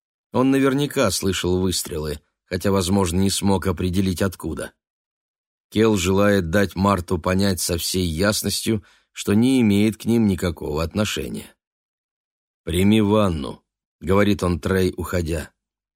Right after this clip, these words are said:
«Полотенце я тебе оставил в уборной. Красное». Трей отрывает взгляд от Нелли.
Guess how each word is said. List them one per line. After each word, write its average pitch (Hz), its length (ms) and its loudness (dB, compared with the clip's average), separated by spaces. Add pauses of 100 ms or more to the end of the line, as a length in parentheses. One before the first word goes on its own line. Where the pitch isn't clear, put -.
(140)
«Полотенце 92 600 0
я 92 160 2
тебе 90 220 -2
оставил 90 460 0
в 82 120 -2
уборной. 82 560 -6 (380)
Красное». 90 720 -2 (800)
Трей 95 340 2
отрывает 92 640 0
взгляд 87 440 -2
от 95 160 -4
Нелли. 80 440 -4